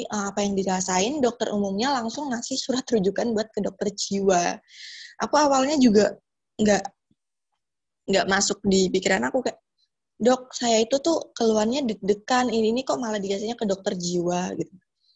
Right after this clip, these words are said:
"Eh, nggak apa-apa, Mbak, nanti saya kasih rujukan, Mbak coba datang dulu ya, saya buatin janji jadwalnya," gitu. Terus pas ketemu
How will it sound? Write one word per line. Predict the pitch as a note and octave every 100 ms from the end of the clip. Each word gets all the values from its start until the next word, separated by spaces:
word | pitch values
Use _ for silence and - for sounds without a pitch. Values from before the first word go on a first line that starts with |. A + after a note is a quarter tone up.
| _ _ A3+
"Eh, |
nggak | A3+ A#3
apa-apa, | B3+ D4+ D4+
Mbak, | D4 - B3
nanti | A#3 - -
saya | - A3
kasih | A3 A3+ G#3
rujukan, | G3 G3 B3 C#4 C#4+ A3+
Mbak | B3 -
coba | A3+ G#3
datang | G3 G3 G3+
dulu | G3+ A#3
ya, | G3 G3+
saya | A3+ G#3
buatin | G3 F#3 G#3 G#3
janji | F#3+ F#3 F3+ G3 F3+
jadwalnya," | F#3 F#3+ F#3 G3+ A#3 F#3+ -
gitu. | - - _ _ _ _ _ _ _ _ _ - - - - - _
Terus | A#3 A#3
pas | A3+ A3
ketemu | G#3+ G#3+